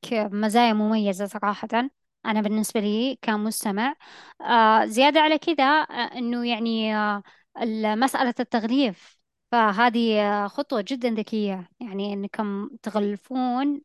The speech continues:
آه، سواء حاب هذا التغليف لهذا الشخص أم إنه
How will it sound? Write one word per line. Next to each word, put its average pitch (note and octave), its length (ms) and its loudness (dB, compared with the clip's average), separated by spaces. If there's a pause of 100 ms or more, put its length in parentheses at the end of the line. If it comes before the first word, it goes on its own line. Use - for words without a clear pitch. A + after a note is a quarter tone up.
آه، G#3+ 160 -4
سواء G#3 720 -2 (360)
حاب A3+ 360 0
هذا A3+ 200 2
التغليف A3 600 -2
لهذا G3+ 720 0
الشخص - 460 -4
أم A3 240 -6
إنه G3 440 -4